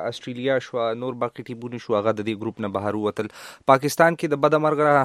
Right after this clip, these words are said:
همیشه دا خبره کېږي چې، آ، کله هم پاکستان کرکټ بيلي، نو خلک وایي چې په دې کې ګروپونه دي او د مینجمنټ خرابي ده. همدغه ټیم چې کله بیا ګټي، نو د خلکو، آ، رویې یو شاني.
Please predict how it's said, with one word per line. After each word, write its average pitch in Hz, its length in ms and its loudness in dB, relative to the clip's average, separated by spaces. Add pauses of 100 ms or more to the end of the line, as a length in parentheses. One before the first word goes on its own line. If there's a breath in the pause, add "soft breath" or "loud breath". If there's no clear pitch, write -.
همیشه 123 300 0
دا 139 100 6
خبره 131 280 2
کېږي 135 400 -6
چې، 117 240 -2
آ، 107 200 2
کله 127 220 -2
هم 127 60 -2
پاکستان 120 440 -2
کرکټ 117 260 -6
بيلي، 113 300 -6
نو 117 100 -4
خلک 113 280 -4
وایي 117 120 -2
چې 120 40 -8
په 113 100 -4
دې 113 180 -2
کې 104 120 -12
ګروپونه 113 400 -6
دي 107 360 -6
او 104 160 0
د 95 60 -2
مینجمنټ 107 540 -4
خرابي 104 360 -2
ده. 113 80 2
همدغه 120 340 0
ټیم 127 180 -8
چې 120 100 -10
کله 120 200 -4
بیا 117 140 -2
ګټي، 110 200 -8
نو 113 140 -8
د 101 80 -6
خلکو، 107 360 -4 (320 loud breath)
آ، 101 180 2 (160)
رویې 107 400 2
یو 117 260 2
شاني. 110 300 -4